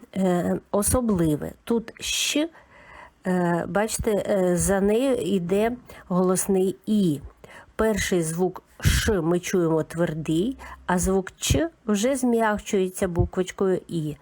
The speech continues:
Тому «щ» позначаємо двома звуками: твердим і м'яким.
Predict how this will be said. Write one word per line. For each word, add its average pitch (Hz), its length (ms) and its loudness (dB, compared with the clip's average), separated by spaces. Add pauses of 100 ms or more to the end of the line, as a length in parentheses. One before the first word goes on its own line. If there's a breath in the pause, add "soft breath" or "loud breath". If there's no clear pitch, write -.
(720 loud breath)
Тому 196 420 0
«щ» - 400 -2
позначаємо 214 720 0
двома 220 520 0
звуками: 160 640 -2 (340 loud breath)
твердим 180 840 0 (280)
і 226 140 0
м'яким. 208 680 0